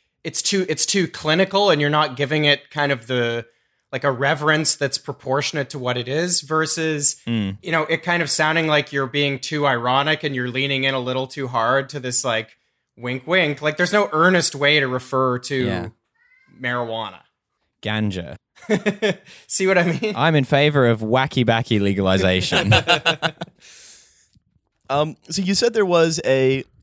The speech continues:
Speaker 3: an insane and punitive enforcement regime, because the last time I was in Canada, there were sort of quasi-legal, uh,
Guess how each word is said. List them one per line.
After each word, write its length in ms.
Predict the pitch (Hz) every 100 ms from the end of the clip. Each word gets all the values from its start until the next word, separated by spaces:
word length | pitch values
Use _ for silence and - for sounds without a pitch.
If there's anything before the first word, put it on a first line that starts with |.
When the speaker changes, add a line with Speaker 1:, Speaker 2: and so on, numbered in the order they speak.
| _ _ _ _ _ _ -
Speaker 3:
an 100 | 143
insane 500 | 143 - 165 165 156
and 100 | 139
punitive 380 | 160 147 135
enforcement 520 | 120 - 123 117 104 85
regime, 380 | 95 92 85
because 160 | 80 127
the 80 | 139
last 300 | 135 180 254
time 160 | 226 202
I 140 | 170
was 140 | 175
in 80 | 147
Canada, 440 | 131 123 98 82 - _ _ _ _ _ _ - _
there 260 | 123 131 135
were 260 | 123 123
sort 220 | 123 135
of 140 | 117 107 _ _ _
quasi-legal, 1300 | - 127 143 156 147 139 120 123 117 104 101 98 - _ _ _ _
uh, 400 | 104 98 95 92